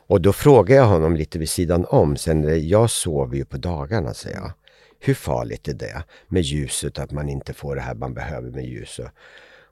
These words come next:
och så. Och då sa han till mig,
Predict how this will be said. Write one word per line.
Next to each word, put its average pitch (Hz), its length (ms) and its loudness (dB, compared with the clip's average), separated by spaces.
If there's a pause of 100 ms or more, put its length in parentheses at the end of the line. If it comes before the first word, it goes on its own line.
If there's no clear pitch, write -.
(180)
och 78 60 -6
så. 65 300 -6 (840)
Och - 120 -4
då 71 100 -4
sa 87 260 2
han 76 160 -4
till 71 140 -4
mig, 73 320 -4